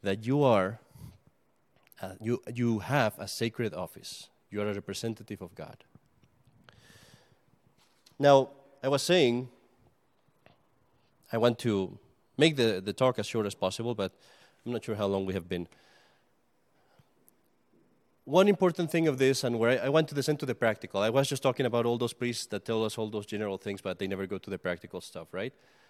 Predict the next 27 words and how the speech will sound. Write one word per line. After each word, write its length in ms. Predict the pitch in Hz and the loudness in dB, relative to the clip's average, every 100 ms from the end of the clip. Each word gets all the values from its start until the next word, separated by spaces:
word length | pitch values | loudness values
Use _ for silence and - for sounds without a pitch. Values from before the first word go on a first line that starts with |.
| _ _ | _ _
So 160 | - 123 | -4 -2
I 80 | 127 | 0
do 160 | 143 | -2
wanna 200 | 165 170 | 0 0
go 100 | 156 | 0
into 180 | 156 151 | -2 -2
the 80 | 139 | -2
practical 480 | 139 143 139 135 123 | 4 2 2 -6 -6
stuff 260 | - 131 | -4 -4
of 120 | 107 | -4
it. 180 | 90 85 _ - _ _ _ - | -8 -10 _ -20 _ _ _ 4
What 160 | 143 190 | 8 10
am 100 | 190 | 8
I, 140 | 170 151 | 6 0
what 200 | 135 165 | 0 2
am 100 | 196 | 6
I 80 | 190 | 4
trying 300 | - 180 180 | 6 4 4
to 100 | 165 | 4
get 160 | 175 | 2
from 200 | - 127 | 4 4
you 100 | 107 | 4
today? 320 | 95 98 92 90 | 0 0 2 2
What 180 | 98 | 4
is 180 | 143 135 | 2 4
our 120 | 135 | 2
goal 400 | 117 123 127 131 | 4 2 2 0